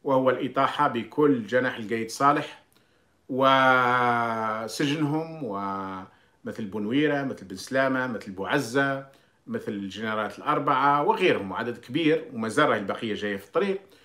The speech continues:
ثم عودة جناح توفيق ونزار بالطريقة اللي عادوا فيها إلى آخره. كل هذه في الحقيقة إشارات وأدلة تثبت أن القايد صالح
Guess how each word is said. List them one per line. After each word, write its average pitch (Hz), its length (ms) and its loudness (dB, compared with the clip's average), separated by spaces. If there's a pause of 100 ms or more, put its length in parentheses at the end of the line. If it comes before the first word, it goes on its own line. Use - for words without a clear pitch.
(140)
ثم 156 540 4 (400)
عودة 143 360 4
جناح 135 340 0
توفيق 147 480 -4
ونزار 120 420 0
بالطريقة 127 440 -4
اللي 107 140 -2
عادوا 110 280 -4
فيها 151 340 -4
إلى - 160 -6
آخره. 78 340 -12 (260)
كل 247 240 0
هذه 147 380 4
في 110 60 -8
الحقيقة 104 680 -8 (840)
إشارات 131 600 2
وأدلة 113 600 -4 (460)
تثبت 120 420 -6
أن 107 140 -6
القايد 101 340 -4
صالح - 520 -8